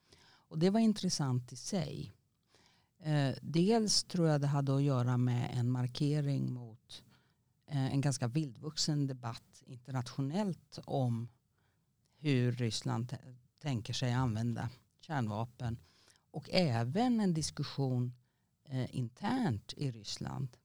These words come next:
bland olika militära tänkare. Så här gällde det att, så att säga, presentera, eh, hur, hur man tänker sig det hela. Och det gav egentligen inga nya svar på det vi visste innan.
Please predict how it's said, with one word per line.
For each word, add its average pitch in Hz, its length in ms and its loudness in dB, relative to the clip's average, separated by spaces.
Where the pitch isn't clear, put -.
bland 131 220 0
olika 123 340 0
militära 120 580 -4
tänkare. - 640 -12
Så 135 140 -12
här 147 160 -6
gällde 135 380 -2
det - 100 -6
att, - 120 -10
så 120 100 -8
att - 100 -14
säga, 123 200 -10
presentera, 160 840 -2
eh, 127 260 0
hur, 127 420 2
hur 127 260 -8
man 113 300 -6
tänker 127 300 -8
sig 113 220 -6
det 127 80 -2
hela. 123 500 -4
Och - 340 -10
det 151 440 0
gav 151 460 2
egentligen 175 640 4
inga 170 240 6
nya 170 600 6
svar 127 460 -2
på 147 160 -2
det 131 160 2
vi 127 120 2
visste - 600 -4
innan. 127 560 -2